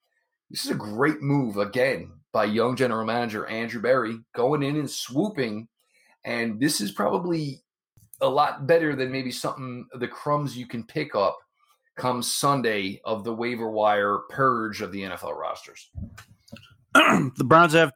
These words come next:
Speaker 2: ten draft picks. Uh, the flexibility they get with having ten draft picks is that they can be aggressive when they want. Um, I didn't, haven't heard officially if it's the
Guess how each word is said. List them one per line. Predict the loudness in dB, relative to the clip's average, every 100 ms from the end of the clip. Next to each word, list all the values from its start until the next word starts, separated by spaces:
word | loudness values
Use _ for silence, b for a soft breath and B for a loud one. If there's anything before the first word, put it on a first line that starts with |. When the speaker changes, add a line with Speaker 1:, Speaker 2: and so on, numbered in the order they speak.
| -4
Speaker 2:
ten | -6
draft | -2 -2 -2 -2
picks. | -6 -6 -14 -14
Uh, | -2 2 4 4 4 2 0 -2
the | 2 2 0 0
flexibility | -2 0 0 2 2 2
they | 0
get | 2 0
with | 0 0
having | 0 -2
ten | -4 -2
draft | -2 -2
picks | -4 -6 -6 -18 -20 _
is | -6 -4 -4 -6
that | -6
they | -2
can | 2 4
be | 6 8 6 2 -6 B B B B B _ -2
aggressive | 4 6 6 6 6 4 0 -12 -18 _ _
when | 0 2
they |
want. | 4 4 4 4 0 -2
Um, | 2 2 2 0 -4 _ -20 -4 2
I | 6
didn't, | 6 4 -4 -6
haven't | -2 4 4 4
heard | 2 6 6 6
officially | 6 2 6 6
if | 6 2
it's | -2 -6
the | -6 -4 -6